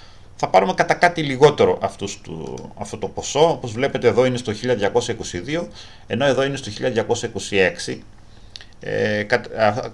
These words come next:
αυτό συμβαίνει όχι για κανέναν άλλο λόγο, αλλά γιατί όσο περισσότερο καιρό τα χρήματα μένουν στην τράπεζα, τόσο περισσότερο πρέπει να τοκίζονται. Λογικό αυτό, όταν η τράπεζα έχει στη διάθεσή της σχεδόν ένα μήνα περισσότερο,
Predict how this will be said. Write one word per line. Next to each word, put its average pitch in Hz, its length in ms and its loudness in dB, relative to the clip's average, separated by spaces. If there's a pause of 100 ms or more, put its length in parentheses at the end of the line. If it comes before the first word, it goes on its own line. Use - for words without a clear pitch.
αυτό 165 220 -4
συμβαίνει 151 600 -4 (120)
όχι 151 120 -2
για - 100 -10
κανέναν 120 360 0
άλλο 101 200 2
λόγο, 143 300 4
αλλά 139 140 2
γιατί 123 320 -2
όσο 143 260 -4 (200)
περισσότερο 113 400 -4
καιρό 123 280 6
τα 107 240 0
χρήματα 110 400 -4
μένουν 104 220 0
στην 98 160 -10
τράπεζα, 190 360 -2
τόσο 156 220 -4
περισσότερο - 480 -6
πρέπει 127 300 -6
να 107 120 -2
τοκίζονται. 107 560 -4 (200)
Λογικό 107 460 -2
αυτό, 82 240 -2
όταν 107 220 -2
η 95 60 -10
τράπεζα 101 360 -2
έχει 107 200 -8
στη - 120 -8
διάθεσή 107 480 0
της - 220 -8 (580)
σχεδόν 123 480 4
ένα 120 180 0
μήνα 117 240 0
περισσότερο, 90 760 0